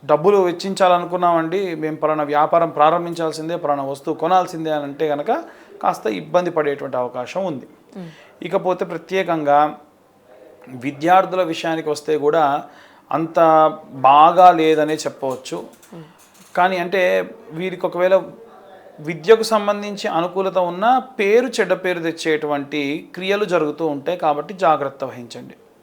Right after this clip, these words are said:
Speaker 2: మ్మ్.
Speaker 1: ఇక ముఖ్యంగా ఇంట్లో ఉండేటువంటి ఆడవాళ్ళకు సంబంధించి మీరు ఏదైనా "నే పట్టిన కుందేలకి మూడే కాళ్ళు" అన్న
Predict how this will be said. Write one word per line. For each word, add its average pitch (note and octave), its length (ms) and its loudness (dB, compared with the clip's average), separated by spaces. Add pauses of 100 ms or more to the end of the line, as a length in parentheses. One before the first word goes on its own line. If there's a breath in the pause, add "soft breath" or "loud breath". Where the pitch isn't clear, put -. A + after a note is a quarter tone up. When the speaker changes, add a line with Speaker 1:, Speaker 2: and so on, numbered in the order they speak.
Speaker 2:
మ్మ్. E3 100 -16 (760 soft breath)
Speaker 1:
ఇక F3 160 0 (360)
ముఖ్యంగా F#3+ 920 0
ఇంట్లో F3 380 -4
ఉండేటువంటి F3 960 -6
ఆడవాళ్ళకు F3+ 640 6
సంబంధించి C#3 1040 -10 (1200 soft breath)
మీరు F3+ 240 -2
ఏదైనా E3+ 680 0
"నే D#3+ 340 -2
పట్టిన D#3+ 380 -2
కుందేలకి D#3+ 600 -2
మూడే D#3 480 0
కాళ్ళు" D3 560 2
అన్న D3 340 -2